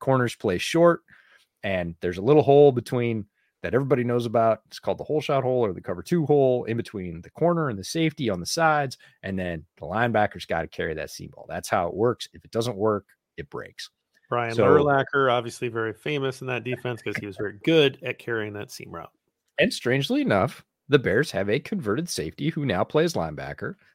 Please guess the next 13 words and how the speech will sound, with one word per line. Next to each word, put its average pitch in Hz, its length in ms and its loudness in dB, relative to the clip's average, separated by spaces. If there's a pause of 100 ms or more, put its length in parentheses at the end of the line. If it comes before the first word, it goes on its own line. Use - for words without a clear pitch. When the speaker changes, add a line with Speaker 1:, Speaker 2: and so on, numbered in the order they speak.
Speaker 1:
Nicholas 135 340 -4
Morrow, 80 400 -6 (400)
uh, 87 320 0 (140)
whose 120 320 0
responsibility 170 840 2
it 95 120 2
was 90 340 -2
once 101 200 -6
they 147 140 0
rotated 139 540 -2
to 127 60 -12
cover 110 240 0
two 87 340 -10